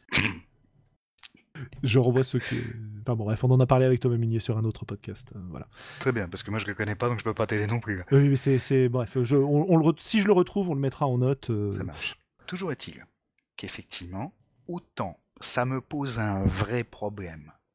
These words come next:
Speaker 2: à moi, en tant que concepteur de jeu, de penser aux non-pratiquants qui vont que le lire. C'est un peu comme si j'étais constructeur de perceuses et que des gens me disaient, « Oui, mais vous savez qu'une grande partie de votre clientèle, c'est les gens qui collectionnent les perceuses et qui se foutent complètement de savoir si elles marchent. »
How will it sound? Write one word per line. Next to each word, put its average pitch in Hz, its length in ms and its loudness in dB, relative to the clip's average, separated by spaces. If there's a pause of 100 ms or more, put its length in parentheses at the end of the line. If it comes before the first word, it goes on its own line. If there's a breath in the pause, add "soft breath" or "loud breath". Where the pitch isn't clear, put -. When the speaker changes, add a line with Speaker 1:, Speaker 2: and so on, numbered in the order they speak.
Speaker 2:
à 98 140 -6
moi, 98 580 -8 (160)
en 101 140 -14
tant 107 200 -10
que - 220 -20
concepteur 98 680 -10
de 92 180 -14
jeu, 90 340 -10 (240)
de 92 240 -12
penser 104 640 -8 (500 soft breath)
aux 90 320 -14
non-pratiquants 117 880 -6
qui 123 160 -12
vont 107 160 -6
que 127 160 -12
le 107 240 -8
lire. 104 440 -12 (380 loud breath)
C'est - 320 -4
un 127 100 -4
peu 190 180 -6
comme 143 180 -6
si - 160 -8
j'étais 120 260 -8
constructeur 143 520 -10
de 120 100 -8
perceuses 151 420 -6
et 123 60 -8
que 110 40 -12
des 113 80 -6
gens 117 100 -4
me 120 60 -4
disaient, « 104 180 -6
Oui, 147 120 -4
mais 143 60 -4
vous 120 60 -6
savez - 180 -8
qu'une 104 140 -8
grande 117 160 -6
partie - 220 -12
de 101 60 -12
votre 92 120 -8
clientèle, 92 280 -10
c'est - 120 -8
les 110 60 -8
gens 135 80 -6
qui - 120 -20
collectionnent 156 440 -6
les 120 80 -4
perceuses 156 320 -6
et 139 60 -12
qui 113 100 -10
se 117 120 -6
foutent - 180 -12
complètement 147 280 -6
de - 40 -6
savoir 120 160 -6
si 123 60 -6
elles 117 60 -6
marchent. » - 220 -10